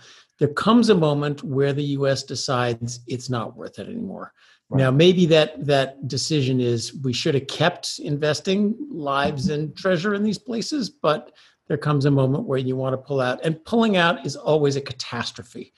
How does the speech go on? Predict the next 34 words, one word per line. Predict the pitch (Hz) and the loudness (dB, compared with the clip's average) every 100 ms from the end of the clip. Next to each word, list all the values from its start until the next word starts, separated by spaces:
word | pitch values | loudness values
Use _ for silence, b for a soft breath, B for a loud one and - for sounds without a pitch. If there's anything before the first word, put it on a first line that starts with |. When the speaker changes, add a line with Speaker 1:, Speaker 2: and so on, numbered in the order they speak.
| b b _ - | b b _ -6
Speaker 1:
Uh, | 123 120 - | -2 -2 -4
abandoning | 117 139 139 143 139 139 | -2 0 2 0 0 0
our | 131 | -2
friends | 123 143 139 127 | -2 -2 -2 -2
in | 120 | -4
Syria | - 156 151 | -2 0 2
was | 151 143 | 0 -4
a | |
catastrophe. | 143 - 139 135 135 120 - 135 131 b b b - | -8 -8 -4 -4 -6 -10 -6 -4 -4 b b b -8
Uh, | 120 117 | -4 -2
Speaker 2:
Mm-hmm. | 120 | 0
Speaker 1:
lines | 127 139 127 | 2 2 2
in | 123 | -2
sand | 160 147 143 | 0 0 2
that | 156 | 0
we | 139 | -2
didn't | 143 143 139 | -2 -4 -2
mean | 139 135 | -2 -2
to | |
keep | 127 - 151 151 | -8 -8 -6 -4
was | 143 | -4
a | 139 | -4
catastrophe. | 135 135 135 - 123 143 | -2 -2 -2 -4 -6 -4
I | |
wanna | 151 160 | 0 0
be | 139 | -2
completely | 135 123 175 208 135 | -8 -8 -6 -6 -4
bipartisan | 139 135 139 135 127 123 | -4 -4 -4 -4 -4 -8
about | 113 117 | -8 -12
this. | 117 - | -14 -12
And | 135 | -4
I | |
don't | 208 269 | 0 0
think | 240 185 | 0 -2